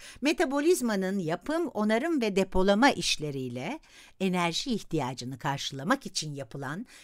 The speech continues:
yıkım işleri arasındaki denge olduğunu söyleyebiliriz. Peki, yediğimiz şeyler enerji elde etmek üzere vücudumuzda nasıl yakılır ya da nasıl depolanır? Bunu merak ediyor musunuz?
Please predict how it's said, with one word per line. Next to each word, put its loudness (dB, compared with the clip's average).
yıkım -2
işleri -6
arasındaki -6
denge -8
olduğunu -2
söyleyebiliriz. -6
Peki, 6
yediğimiz 4
şeyler 6
enerji 2
elde 4
etmek 0
üzere 2
vücudumuzda 0
nasıl 4
yakılır -6
ya -12
da -14
nasıl 0
depolanır? -6
Bunu 8
merak 12
ediyor 6
musunuz? -4